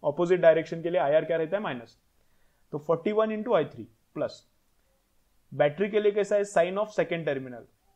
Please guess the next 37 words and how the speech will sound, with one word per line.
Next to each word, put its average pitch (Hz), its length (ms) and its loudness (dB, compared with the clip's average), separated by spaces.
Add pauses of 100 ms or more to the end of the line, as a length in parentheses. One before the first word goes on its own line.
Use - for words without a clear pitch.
(380)
ट्रेसिंग 160 380 0
करते 190 260 2
वक्त 170 260 0
पहले 156 240 0
पॉजिटिव 175 420 0
लगता 185 260 2
है, 190 60 6
बाद 156 280 4
में 180 100 -6
नेगेटिव, 147 440 -6
तो 147 80 -6
बाद 147 300 2
में 190 100 -4
जो 190 120 0
लगता 190 260 0
है 202 40 2
उसका 185 240 -2
साइन, 127 240 -8
बाद 143 220 -2
में 165 100 -2
लगता 165 220 0
है 175 60 0
नेगेटिव, 160 400 -4
तो 214 80 -10
माइनस 156 280 -6
फ़ोर्टी 131 240 -12
फ़ाइव। - 200 -16 (840)
प्लस 170 360 -2 (680)
हम 180 180 0
लोग 220 160 4
नीचे 208 260 2
जा 190 140 6
रहे 156 120 4
हैं 190 40 -4
सी 180 260 -6
से 180 200 -2
डी, 151 260 -4